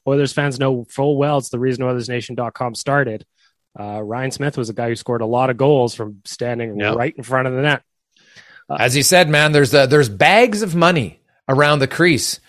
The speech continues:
Speaker 2: You just gotta be willing to go get them.
Speaker 1: <laughs> Uh, another thing I wanna touch on is you wrote about Duncan Keith yesterday and how he has been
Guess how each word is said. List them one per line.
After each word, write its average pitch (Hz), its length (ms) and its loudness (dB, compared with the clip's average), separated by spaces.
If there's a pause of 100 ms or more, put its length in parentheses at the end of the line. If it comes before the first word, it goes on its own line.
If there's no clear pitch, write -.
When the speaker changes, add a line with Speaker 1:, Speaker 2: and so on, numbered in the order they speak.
(140)
Speaker 2:
You 170 100 0
just 214 180 2
gotta 160 180 4
be 131 100 4
willing 135 280 2
to 127 60 0
go 127 160 4
get 143 140 2
them. 117 260 -2
Speaker 1:
<laughs> - 40 -6 (640)
Uh, 143 200 2
another 185 200 4
thing 247 160 4
I 226 40 4
wanna 208 160 4
touch 190 260 2
on 170 180 4
is 147 360 -2
you 180 280 0
wrote 156 260 0
about 147 260 0
Duncan 151 320 -4
Keith - 280 -6
yesterday 123 540 -4
and 123 140 -6
how 143 240 0
he 151 260 -2
has 143 220 0
been 131 380 -4